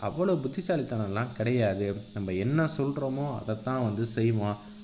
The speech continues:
அப்படிங்கிற சரி பார்ப்போங்கிற மாதிரி யோசிச்சுட்டு இருக்காங்க அந்த இடத்துல கார்த்தியும் மயில் வாகனமும். "ஏன்பா, நம்ம தான் வந்து மாயாவோட ஃபோனை மட்டும்தானே வந்து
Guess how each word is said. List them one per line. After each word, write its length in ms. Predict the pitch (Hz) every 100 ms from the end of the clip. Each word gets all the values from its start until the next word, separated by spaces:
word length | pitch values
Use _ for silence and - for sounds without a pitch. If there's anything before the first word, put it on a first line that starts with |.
| - -
அப்படிங்கிற 540 | - 156 175 180 170 156 - - - -
சரி 220 | - 160 151
பார்ப்போங்கிற 520 | 147 165 165 160 131
மாதிரி 200 | 95 117 120
யோசிச்சுட்டு 400 | 127 131 160 139
இருக்காங்க 320 | 120 101 113
அந்த 160 | 143 120
இடத்துல 300 | 98 131 131
கார்த்தியும் 600 | - 117 123 107 98 107 117 - - - - - - - - - - - - -
மயில் 260 | 147 202 208
வாகனமும். 460 | 170 143 135 131 131 - - _
"ஏன்பா, 380 | 147 202 - 110 101 -
நம்ம 260 | 101 139 175
தான் 180 | 202 185
வந்து 220 | 156 113 110 113 - -
மாயாவோட 460 | 90 151 185 160 120
ஃபோனை 300 | 120 143 175
மட்டும்தானே 460 | 139 117 110 127
வந்து 280 | 143 101 98